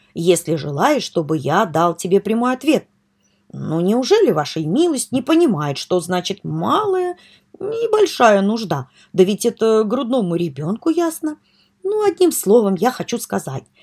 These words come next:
не хотелось ли вам сделать нечто такое, чего нельзя избежать?"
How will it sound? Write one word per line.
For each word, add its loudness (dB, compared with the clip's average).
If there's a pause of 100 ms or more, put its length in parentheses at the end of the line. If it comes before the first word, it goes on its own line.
(220)
не -8
хотелось -6
ли -4
вам 0
сделать -2
нечто -2
такое, 4 (600)
чего -4
нельзя 2
избежать?" 2